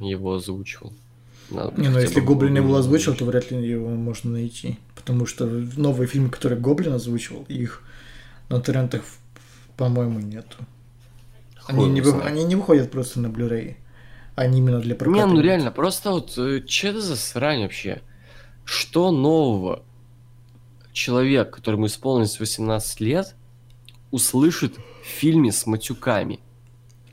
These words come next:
Speaker 1: То есть
Speaker 2: Ну,
Speaker 1: он,
Speaker 2: я
Speaker 1: он
Speaker 2: согласен, это
Speaker 1: впервые,
Speaker 2: тупая позиция.
Speaker 1: он впервые матюки услышит, э, в этом фильме или что? Что изменится в его жизни, если он посмотрит фильм с матюками? Если это восемнадцать плюс,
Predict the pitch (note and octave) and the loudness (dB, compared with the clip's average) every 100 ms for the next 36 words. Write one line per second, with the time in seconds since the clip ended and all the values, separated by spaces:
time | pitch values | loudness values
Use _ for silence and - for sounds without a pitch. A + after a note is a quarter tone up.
0 | - - A#2 D3 D3+ E3+ F3 - C3 B2+ | -20 -6 0 2 4 6 8 8 6 4
1 | C3+ B2 C3+ A#2 - A2 G#2+ - - D3+ | 2 0 0 0 -2 -6 -8 -10 -2 0
2 | F3+ - F3+ F3 G#3 F#3+ G3 - F#3 - | 0 2 4 6 6 6 4 0 -4 0
3 | B2+ D3+ C3+ - A#2+ C3+ B2+ - A#2 - | 4 4 2 -2 0 2 2 -2 -6 -8
4 | - G#2+ G#2 G2+ A2+ A2 G#2+ - B2 A2 | -6 -2 0 0 0 0 -4 0 0 2
5 | G#2+ G#2 A#2+ - - C#3 - - - - | 0 -2 -6 -6 -2 -2 -2 -8 -20 -18
6 | - - E3+ A#2+ C3 D#3 A#2 - G#2 G2+ | -12 0 0 2 4 4 2 -2 -2 -2
7 | G2+ G#2+ G2 B2 A#2 G2+ - - - - | 0 -2 0 -2 0 -2 -6 -12 -20 -14
8 | - - D#3 C#3 A#2+ A2 D3 E3 A2+ - | -8 -2 0 -2 -4 0 0 0 -4 -2
9 | B2+ C3+ - G#2+ G#2 A2+ - A2+ G2 F#2 | 0 0 0 -4 -4 -8 -4 0 0 -2
10 | - - - A#2 A2 A#2 D#3+ E3 G#2 G#2+ | -10 -20 -10 -4 0 2 2 2 0 0
11 | - A2 G#2 C3 D3+ A2 - A2+ B2 A2+ | 0 0 0 0 -2 -8 -6 0 2 2
12 | - | -2